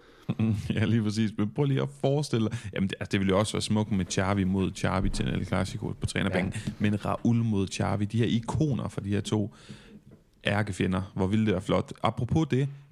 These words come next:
Speaker 1: El Clasico er jo et fyreår i dag, Jonas. Det er et fuldstændig fyreår. Vi snakker ikke om det, der er intet om forudsigelser, for vi kommer med en særskilt optakt senere på ugen. Men apropos Real Madrid, så lad os hoppe til Barcelona. Barcelona, som i, i ligaen efter,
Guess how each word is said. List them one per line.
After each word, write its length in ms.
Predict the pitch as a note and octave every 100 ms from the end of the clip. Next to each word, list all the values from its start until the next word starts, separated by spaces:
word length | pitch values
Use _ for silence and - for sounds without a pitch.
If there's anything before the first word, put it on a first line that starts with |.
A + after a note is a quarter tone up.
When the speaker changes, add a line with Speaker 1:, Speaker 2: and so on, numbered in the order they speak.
| -
Speaker 1:
El 60 | G#2
Clasico 480 | - C#3 C3+ A2 G#2
er 60 |
jo 120 | G#2 A2
et 80 |
fyreår 400 | - F#3+ G3 B2
i 40 | G2
dag, 160 | G#2
Jonas. 380 | G2+ G2 G2+ G#2 -
Det 60 |
er 60 | B2
et 60 |
fuldstændig 340 | - G3+ B2+ A2+
fyreår. 260 | D#3 D#3 B2+
Vi 80 | A2+
snakker 340 | C#3+ D3 D#3+
ikke 160 | B2+ B2+
om 120 | B2
det, 100 | -
der 60 | -
er 60 | -
intet 240 | D3 D#3
om 120 | B2+
forudsigelser, 540 | C#3 C#3 C#3+ C#3+ A#2+ A2+
for 300 | - - B2+
vi 100 | B2
kommer 380 | A#2+ - G#2+ G2+
med 120 | G2
en 80 | G2
særskilt 480 | - G2 - G2+ G2
optakt 480 | F#2 - F2 - - -
senere 380 | - - G2+ G2+
på 120 | F#2
ugen. 280 | F#2+ G2 G#2 A2+ -
Men 320 | - A2+ G#2 -
apropos 320 | G2+ F#2+ D#3
Real 100 | D#3+
Madrid, 280 | C3+ C3 C#3 C#3
så 160 | - C3
lad 80 |
os 100 | A#2+
hoppe 160 | - A#2
til 120 | -
Barcelona. 580 | G#2 G2 G#2 G#2 A2+ B2+ - - -
Barcelona, 460 | G#2+ G#2 A2+ C#3+ C3+
som 300 | - F#2 F#2+
i, 40 | -
i 140 | -
ligaen 440 | A2 C#3 D3+ G#2 G2+
efter, 440 | G#2+ - - -